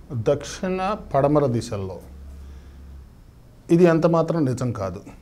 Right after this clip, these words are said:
ఎందుకోసం అంటే, మనకు శాస్త్రకారులు నిర్దేశించినటువంటి ప్రకారము దక్షిణ పడమర దిశల్లో ఎంత ఖాళీ స్థలం ఉంటే అంత మంచిది. దీనికి సంబంధించిన విశ్వకర్మ వాస్తుశాస్త్రంలో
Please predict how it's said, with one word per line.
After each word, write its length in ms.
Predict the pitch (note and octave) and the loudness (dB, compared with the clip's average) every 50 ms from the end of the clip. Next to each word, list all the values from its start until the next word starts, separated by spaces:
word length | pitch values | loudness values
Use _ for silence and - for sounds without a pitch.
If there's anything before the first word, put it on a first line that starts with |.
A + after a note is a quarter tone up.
| - - - - - | -20 -20 -20 -6 0
ఎందుకోసం 500 | D3+ D#3 F3+ F#3 F3+ F#3+ F3+ F3+ - D#3 | 2 2 4 4 4 4 2 2 0 -2
అంటే, 140 | C#3+ D3+ F3+ | -2 0 0
మనకు 240 | D#3+ D3 D3 C3+ | 0 0 0 -2
శాస్త్రకారులు 1040 | C3 - - C#3 C3+ D#3+ D#3 - - E3+ F3 E3+ E3+ - D#3+ D#3+ D#3 D#3 D#3+ D#3 D#3 | -4 -2 0 0 0 0 0 -4 -6 -4 -4 -4 2 2 4 6 6 6 4 4 4
నిర్దేశించినటువంటి 840 | D3+ C#3+ C3+ C3 D3 D3 C#3+ - D3+ C3+ C3 C3+ B2+ A#2+ A#2+ A#2 - | 2 2 2 4 4 4 4 4 2 -2 -2 -2 -2 0 0 -2 0
ప్రకారము 600 | A2 G#2 G2+ - G2+ F#2+ G2+ G2 G#2 B2+ E3+ - - - - - - - - - - - - - - - - - - - - - - - - | -2 -4 -2 -2 -2 -2 0 -2 -4 -4 -6 -8 -10 -14 -20 -20 -20 -20 -20 -20 -20 -20 -20 -20 -20 -20 -20 -20 -20 -20 -20 -20 -18 -6 -2
దక్షిణ 400 | A#2 B2 C#3 C3+ - - F#3 G3+ | 4 6 6 4 4 4 4 6
పడమర 360 | F3 F3 F3 F3 E3+ E3+ D3+ | 6 8 8 6 6 6 4
దిశల్లో 560 | C#3 C3 C#3 C3+ - - B2+ B2+ A#2+ A2 F#2+ - - - - - - - - - - - - - - - - | 4 2 0 0 2 0 0 2 0 -2 -4 -6 -10 -16 -20 -20 -20 -20 -20 -20 -20 -20 -20 -20 -20 -10 -4
ఎంత 360 | D#3 - D3 E3 - - G3 | -2 -2 0 -2 2 2 2
ఖాళీ 360 | F3+ F3 D#3 C#3+ D3 F3 F3+ | 4 6 6 6 8 8 6
స్థలం 360 | - - - F3 D#3+ D#3 C#3+ | 4 4 2 4 4 4 4
ఉంటే 220 | C3+ C3+ C3 F#3+ F3+ | 2 0 0 0 0
అంత 160 | D#3 B2 A2+ | 0 0 -2
మంచిది. 400 | G#2+ G2+ G2 - - - - - - - - - _ - _ - - - - - - - - - _ _ - - - - - - - - - _ _ - C#3 | -4 -6 -6 -8 -12 -18 -20 -20 -20 -20 -20 -20 _ -20 _ -20 -20 -20 -20 -20 -20 -20 -20 -20 _ _ -20 -20 -20 -20 -20 -20 -20 -20 -20 _ _ -4 4
దీనికి 260 | C3+ D#3+ F3+ F#3+ F3 | 8 8 8 8 6
సంబంధించిన 520 | D#3 E3 E3 F3+ G3 G3+ G3 G3 G#3 F#3 | 4 2 2 2 2 2 2 0 2 2
విశ్వకర్మ 600 | E3 C#3 C#3+ C3+ - - G3+ G3+ - F#3+ F#3 F#3 | 2 2 0 0 2 2 2 6 8 6 8 8
వాస్తుశాస్త్రంలో 1120 | F3 D#3+ C#3+ C#3 C#3 F3+ - D3 - D3+ C3+ B2 - - A#2+ B2 C#3 D#3 D3+ B2+ A2 A2+ C3 | 4 4 4 4 2 2 -4 -4 -2 0 -2 -2 -2 -6 -6 -4 -2 0 0 0 0 0 -2